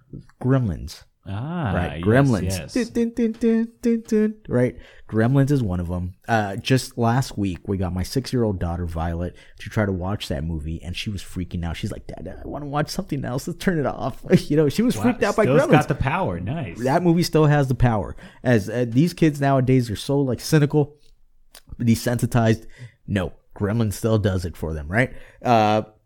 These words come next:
Speaker 1: Krampus. You seen Krampus?
Speaker 2: No.
Speaker 1: You haven't seen Krampus?
Speaker 2: I have not.
Speaker 1: All right, I'm gonna have to let you borrow it
Speaker 2: All right.
Speaker 1: so you can watch it. And, um, you know, so those are, like, you know, like, you got Black
Speaker 2: Will I need to
Speaker 1: Christmas.
Speaker 2: call my mom?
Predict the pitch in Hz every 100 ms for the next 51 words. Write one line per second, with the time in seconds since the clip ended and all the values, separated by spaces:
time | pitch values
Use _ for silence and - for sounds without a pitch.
0 | _ _ - - - - - - 139 123
1 | 92 - - - 110 - 110 127 139 180
2 | 170 - - - - _ - - 107 95
3 | - - 127 139 127 139 165 170 95 98
4 | 90 87 - - 113 107 - 123 131 131
5 | 123 127 117 98 110 113 92 69 - -
6 | 95 87 117 117 110 123 113 57 - -
7 | - 131 123 123 127 123 120 117 - _
8 | 160 151 120 127 - 156 180 185 - 117
9 | 117 - 143 113 107 104 107 101 - 135
10 | 117 117 123 110 143 113 101 95 87 71
11 | 69